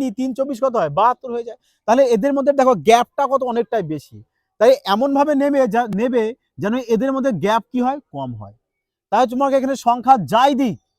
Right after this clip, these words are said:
তুমি অবশ্যই এমনভাবে ভাঙবে যেন তাদের মধ্যে গ্যাপটা আমার কম আসে। তাহলে দেখো এবার কি করবে তোমরা, আটের রুলস করবে আর নয়ের রুলস করবে। তাহলে আটের রুল কি, যে কোনো সংখ্যার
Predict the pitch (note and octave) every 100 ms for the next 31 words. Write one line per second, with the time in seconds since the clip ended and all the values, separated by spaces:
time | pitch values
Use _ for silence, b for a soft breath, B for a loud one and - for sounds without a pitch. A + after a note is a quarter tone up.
0 | _ _ G3+ C4+ G3+ G#3+ C4 - C#4 B3+
1 | A#3+ F3+ G#3+ B3 B3+ B3+ D#3 G3+ A#3+ B3
2 | G3 G#3 A#3 G#3 E3+ G#3 A3 G#3+ F#3+ D#3+
3 | E3 - A#3+ A3 C#4+ D#4+ _ _ - C#4+
4 | C4+ G#3 - G#2+ - _ _ _ - G3+
5 | G#3 B3+ C4+ B3+ C#4 C#4 C4+ C#4 C4+ C4+
6 | C4 C4+ - _ - G3+ A3 C4+ B3 C4+
7 | B3+ - C4+ C4 C#4 - G#3+ B3+ C4 D#3
8 | D3+ E3 F#3 F#3 _ _ C#3+ D#3 - D#3+
9 | D3 D3 _ _ - A3 - F#3 G3+ C4+
10 | B3 C4+ C#4 A3 C#4+ E4 _ _ - -
11 | B2 B3+ C4+ C#4+ C#4+ - A3 A#3+ - A3+